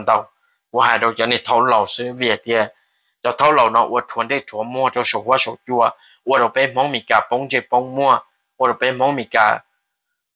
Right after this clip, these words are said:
luôn chơi một chỉ nâng, chỉ nâng giao chơi lò lùa họ à, chỉ muốn nông cái đã chỉ nè. Bây giờ mong mình cả nó, tụ chỉ chia nhưng chỉ chia, tụ cho rồng nhưng rồng, thì chỉ tụ chỉ chỉ chia, tụ nên lìa. Cho chỉ rồng nhưng mua. Ê,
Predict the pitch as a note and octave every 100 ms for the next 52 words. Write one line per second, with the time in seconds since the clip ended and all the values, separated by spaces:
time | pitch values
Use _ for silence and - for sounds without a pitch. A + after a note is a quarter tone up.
0 | _ - C3+ C#3+ D3+ C3+ C3+ B2 - A#2
1 | C3 C3+ A2+ - A2+ C3 C3 A#2 C#3 A2+
2 | A2+ G#2+ A2+ A#2+ A2+ A#2 G#2+ A2+ - A#2
3 | A#2 A#2 A2 C3 B2+ B2 A2 A2 G#2 B2+
4 | - A2 G#2+ A#2 - _ _ _ _ _
5 | _ _ C#3 C#3+ A2+ A2 C3+ D#3+ A#2 A#2
6 | A2 A#2 B2 B2 _ _ _ _ - B2
7 | A2+ A2 - D3 C#3 C3+ B2 A2 - -
8 | C#3 A2 - - A2 - D3 B2+ A#2 A2
9 | A#2 B2+ A2+ G#2+ _ _ A2 - B2 A#2+
10 | A2+ A#2 - G#2+ - D3+ C3 - A2+ A#2+
11 | B2 A#2+ B2 A2 - _ _ _ _ _
12 | _ _ _ - D3 - A2 G#2+ A2+ A2+
13 | B2+ C3 C3+ G#2+ _ _ _ _ _ -
14 | A#2+